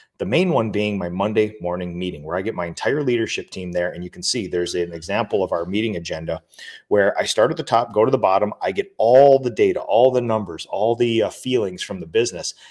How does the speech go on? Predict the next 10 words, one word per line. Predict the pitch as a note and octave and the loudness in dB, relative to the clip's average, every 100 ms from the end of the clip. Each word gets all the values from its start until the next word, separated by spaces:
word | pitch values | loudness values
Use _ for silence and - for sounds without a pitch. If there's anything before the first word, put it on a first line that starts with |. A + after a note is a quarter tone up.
| _ | _
And | F#2+ G2 F#2+ G2 _ - | -4 -2 -4 -8 _ -6
even | D3 E3 E3 D#3 - | -2 0 0 -2 -4
remotely, | G#2+ G2 C3 - E2 - - _ | -4 2 2 2 -6 -10 -14 _
if | - | -4
I'm | G#2+ B2+ | -2 2
on | C#3 | 2
an | B2+ | 2
island | A2+ C3+ D3 C#3+ | 0 0 2 0
in | B2+ | -4
Florida, | - D3+ G#2+ D2+ | 0 2 2 0